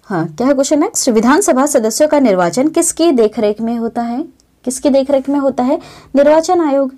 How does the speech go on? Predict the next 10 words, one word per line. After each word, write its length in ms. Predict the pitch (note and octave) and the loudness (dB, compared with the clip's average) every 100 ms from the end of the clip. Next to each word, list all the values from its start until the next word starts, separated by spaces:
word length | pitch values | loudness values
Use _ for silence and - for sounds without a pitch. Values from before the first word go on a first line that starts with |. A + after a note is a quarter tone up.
| - | -10
ठीक 120 | C4 | -4
है, 80 | F#4+ | 0
निर्वाचन 520 | C#4 G#3+ G#3 G#3+ D#4+ - | 0 2 0 0 -2 -2
आयोग 580 | A3+ G#3+ B3+ D#4+ C4 - | -2 2 4 2 0 -4
की 120 | - | -4
देखरेख 520 | F#3 G#3 G3+ B3+ D4 | 0 0 2 0 0
में 200 | A3+ A#3 | -2 -2
विधानसभा 640 | B3 G3 G3 G#3+ G3+ F#3 | -2 -2 -4 -4 -2 -2
सदस्यों 500 | B3 A#3+ A3+ C#4 D#4+ | -2 -2 -2 -2 -2
का 220 | D4+ G#3 | 0 -2